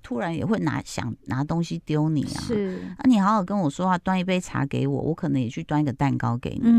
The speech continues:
Speaker 1: 啊。
Speaker 2: 嗯。
Speaker 1: 所以在这样的互动下，如果说这样讲，就像比如说我们是你刚刚举例的暖男，我们是，呃，没有这些创伤经验，然后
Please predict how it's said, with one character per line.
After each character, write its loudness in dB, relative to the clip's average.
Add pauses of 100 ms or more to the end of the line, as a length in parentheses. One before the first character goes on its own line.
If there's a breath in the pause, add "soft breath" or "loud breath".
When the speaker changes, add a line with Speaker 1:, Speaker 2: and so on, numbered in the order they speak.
Speaker 1:
啊。 6
Speaker 2:
嗯。 0
Speaker 1:
所 -2
以 4
在 2
这 0
样 4
的 2
互 -2
动 2
下， -2 (280 loud breath)
如 2
果 2
说 0
这 -2
样 4
讲， -4 (160)
就 -8
像 0
比 0
如 2
说 0 (120)
我 0
们 0
是 -4
你 -4
刚 -2
刚 0
举 -10
例 -4
的 -2
暖 -2 (120)
男， -8 (340 loud breath)
我 -2
们 2
是， -2 (280 loud breath)
呃， -2
没 2
有 -2
这 -6
些 -4
创 0
伤 0
经 0
验， -2
然 -4
后 -2